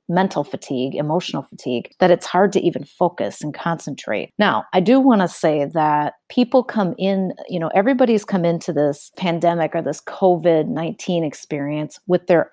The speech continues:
already existing stories of life. Okay, so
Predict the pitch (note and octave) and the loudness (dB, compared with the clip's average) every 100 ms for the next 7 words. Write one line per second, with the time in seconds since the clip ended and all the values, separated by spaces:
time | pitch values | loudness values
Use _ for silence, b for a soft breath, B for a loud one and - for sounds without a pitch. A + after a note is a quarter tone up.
0 | - F3+ G3 F#3 F3 E3 D#3 D#3+ - - | 2 4 6 6 6 4 0 -4 -4 -6
1 | C3 - - D#3 C#3+ C3 B2 - - G#2+ | -6 -8 -6 -2 -2 -4 -8 -12 -10 -10
2 | C#2 - _ _ D3+ - D#3 D3+ - E3 | -10 -12 _ _ -12 -2 0 0 2 4